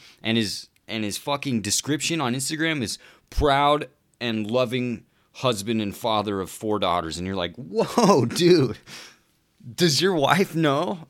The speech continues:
Like, I doubt it, but it's fucking insane. And I just want, dude, I wanna go on there and start commenting like, Pfft. Like, I, I, dude, I feel like I would ruin lives.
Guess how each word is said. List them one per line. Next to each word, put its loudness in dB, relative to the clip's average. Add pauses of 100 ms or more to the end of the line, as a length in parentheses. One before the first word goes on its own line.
Like, -6
I -4
doubt -6
it, -12 (840)
but -16
it's -14
fucking -6
insane. -8
And -6
I 0
just -4
want, -4 (360)
dude, 0 (800)
I 6
wanna 2
go 0
on 0
there 0
and -6
start -4
commenting -6
like, -10
Pfft. -4 (720)
Like, -6
I, -4
I, -4
dude, 0
I 2
feel -4
like -4
I 0
would -4
ruin -4
lives. -8